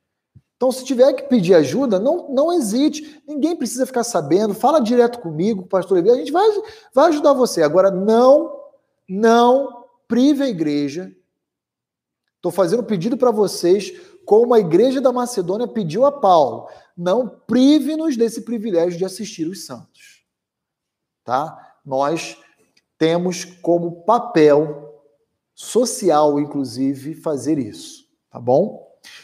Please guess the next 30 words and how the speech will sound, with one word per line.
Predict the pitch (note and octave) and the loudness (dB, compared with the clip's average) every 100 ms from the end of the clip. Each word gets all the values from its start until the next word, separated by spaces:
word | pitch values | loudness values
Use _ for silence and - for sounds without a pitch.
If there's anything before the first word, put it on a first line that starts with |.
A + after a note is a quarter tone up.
| _ | _
E | F#3 | 0
se | F3+ - A#3+ | 2 6 6
a, | A3 F3 - | 6 4 0
a | G3 | 0
demanda | E3+ G3+ F#3 B3 A#3+ | 4 4 4 2 2
um | |
dia | E3+ F#3 | 0 2
aumentar | F#3 G3 G3 F#3 D3+ C3+ | 4 2 -2 -4 -2 -2
e | C3 | -2
a | C3 | -6
gente | D3+ E3 | -6 -10
não | F3 | -6
puder | F3 E3 | 0 0
atender, | E3+ D#3 D3 G3+ | 0 -4 2 4
a | |
gente | G3 G#3+ | 4 0
vai | A3+ | 0
dizer | B3 C#4 D4+ | 0 0 0
também. | D#4+ F#4 C#4+ A3 - _ _ _ _ _ _ _ _ _ _ | 0 -2 -2 -4 -12 _ _ _ _ _ _ _ _ _ _
Mas, | C3+ C#3 - E3 - | -8 -8 -10 -20 -18
mas | E3+ D3+ D3 | -6 -2 -2
nesse | D3 A3+ A#3+ | 2 2 2
momento, | C4+ C#4+ G#3 F3 F3+ - _ _ _ _ | 0 0 2 -2 -4 -14 _ _ _ _
se | - D3 | -12 -4
você | C#3 F3 - D#3+ C3 G#2+ - _ _ _ | 0 0 2 2 2 -2 -14 _ _ _
precisar, | E3+ A3+ C#4 B3+ E3+ D#3+ E3 - - _ _ | 0 0 -2 -2 0 0 -4 -16 -20 _ _
por | F#3 | -14
favor, | - A3 C3+ D3 D#3 | -6 -6 -4 -6 -6
nos | D3+ | -6
avise. | F3+ D3 A2+ A2+ - | -6 -4 -10 -14 -20